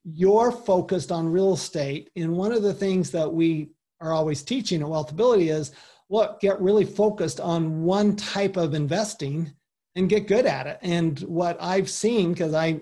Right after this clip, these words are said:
I know your business well, is that you've gotten really good at it.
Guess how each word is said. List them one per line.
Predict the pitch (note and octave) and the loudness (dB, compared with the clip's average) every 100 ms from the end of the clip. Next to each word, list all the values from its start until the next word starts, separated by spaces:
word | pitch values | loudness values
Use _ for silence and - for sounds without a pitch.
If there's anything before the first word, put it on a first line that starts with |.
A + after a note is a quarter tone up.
| - | -6
I | D#3+ | -2
know | E3 F3+ | 0 2
your | F3+ | 2
business | D#3+ F3+ F3+ D3+ C#3 | 2 -2 -2 -6 -4
well, | F3+ G#3+ E3+ D3 - - _ | -2 0 0 -2 -6 -20 _
is | D#3+ | 0
that | G#3 | 2
you've | G3+ G3 C#3+ | 4 2 0
gotten | D#3+ D#3+ D#3+ E3+ | 0 0 0 0
really | E3 E3 D3+ | 2 2 2
good | D#3+ G#3+ | 2 2
at | D#3+ C3 | 0 -2
it. | D3 - | -8 -12